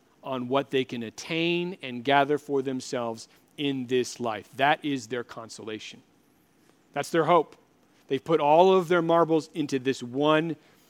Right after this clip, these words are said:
basket. And this isn't a wealthy person who is exceedingly generous and always dumping money out of his bank account or her bank account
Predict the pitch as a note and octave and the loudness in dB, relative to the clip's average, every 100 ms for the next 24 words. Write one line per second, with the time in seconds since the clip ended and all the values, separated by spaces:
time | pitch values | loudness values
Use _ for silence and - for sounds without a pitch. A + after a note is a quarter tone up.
0 | _ _ _ D3+ C3+ B2+ - A#2 - _ | _ _ _ 2 2 2 -4 -12 -12 _
1 | - - - D3+ C#3 C3+ B2+ _ _ _ | -20 -20 -4 0 0 -2 -8 _ _ _
2 | _ - - C#3+ E3+ F3+ A3 F3+ D3 D3 | _ -18 -6 -2 0 2 0 2 2 4
3 | E3 G3+ G#3 - C#3+ B2+ C#3 D#3 D#3+ _ | 4 2 -4 -4 -4 -4 -6 -8 -10 _
4 | _ _ _ _ - F3 D#3 D#3+ - - | _ _ _ _ 0 4 4 0 -6 -6
5 | D3+ G3+ G#3 F3 D#3+ B2 E3 D3+ C3 C3 | -2 2 2 2 0 0 0 0 -2 -4
6 | - D3 D#3 E3 F#3 D3+ A2 E3 F3+ G3 | -6 -6 2 6 6 4 2 0 2 0
7 | F3 D#3+ E3 D#3 D3 F3+ F3+ D3 D3 B2+ | 2 2 2 2 2 4 4 2 -2 -2
8 | C#3 C3 - C#3+ D#3+ C3+ C3+ C#3 C#3+ C#3 | -4 -4 -6 -6 -4 -2 0 0 0 -4
9 | C#3+ C#3 | -6 -8